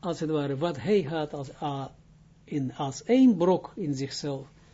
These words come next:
Dan komen we in, in hem, als het ware, terug. En daarmee wordt het plaatje weer rond. Maar dan door eigen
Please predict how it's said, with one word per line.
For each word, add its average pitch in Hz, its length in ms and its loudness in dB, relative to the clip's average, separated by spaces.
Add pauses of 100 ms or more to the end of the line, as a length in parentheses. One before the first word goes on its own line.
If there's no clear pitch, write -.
(460)
Dan 147 140 -6
komen 214 280 2
we 208 180 2
in, 196 240 -4
in 180 300 -2
hem, 165 340 0
als 151 160 -2
het 156 100 -6
ware, 151 260 -2
terug. 247 420 0 (1040)
En 156 200 -2
daarmee 220 580 0 (800)
wordt 170 460 0 (500)
het 147 180 -14
plaatje 156 420 -6
weer 139 280 -4
rond. 127 260 -8 (640)
Maar 123 260 -8
dan 156 260 -2
door 139 180 4
eigen 202 800 -2